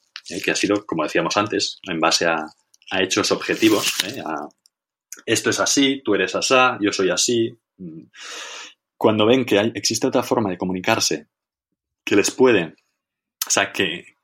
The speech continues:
que parte de ellos, eh, que se llama la, la perspectiva subjetiva, es decir, en lugar de utilizar tantos mensajes tú, tú eres así, tú me has hecho esto,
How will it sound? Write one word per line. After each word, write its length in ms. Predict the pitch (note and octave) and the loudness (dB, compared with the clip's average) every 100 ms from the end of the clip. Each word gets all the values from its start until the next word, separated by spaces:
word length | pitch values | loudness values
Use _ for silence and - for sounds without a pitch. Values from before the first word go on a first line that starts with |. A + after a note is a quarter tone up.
| _ - | _ -4
que 120 | G2 | 0
parte 320 | C3+ C3+ G2+ | 2 2 2
de 80 | G#2 | 2
ellos, 320 | F#2+ F2 - | 2 -4 -8
eh, 140 | F#2+ - | -10 -8
que 120 | - | -6
se 120 | - | -4
llama 240 | F2+ F#2+ D#2+ | 0 0 0
la, 200 | E2 D#2+ | -2 -2
la 120 | D#2+ | -4
perspectiva 580 | - - E2 - G#2 E2 | -2 -2 -2 2 2 2
subjetiva, 680 | - A2 G2 E2+ G#2+ F2 - _ _ - | 0 -2 -4 2 2 2 -6 _ _ -12
es 140 | F#2+ | -6
decir, 260 | G2+ - F2+ | -4 -2 -4
en 80 | F2+ | -2
lugar 260 | F2+ G#2+ | 0 2
de 80 | G#2+ | 2
utilizar 360 | G#2 G2+ A2 G2+ | 0 0 0 -2
tantos 260 | F#2+ F#2+ | -2 -4
mensajes 540 | F#2+ F#2+ G2 - - - | -4 -2 -2 -2 -4 2
tú, 320 | C3+ F#2 - _ _ G2+ - _ - | 2 2 -4 _ _ -18 -18 _ 2
tú 160 | G#2+ | 4
eres 180 | G2 G2 | 4 2
así, 280 | F2+ - - | -2 -4 -2
tú 120 | A2+ | 0
me 80 | G#2+ | 2
has 100 | G#2 | 0
hecho 200 | F#2+ F#2+ | -2 -4
esto, 320 | E2+ - - | -4 -6 -10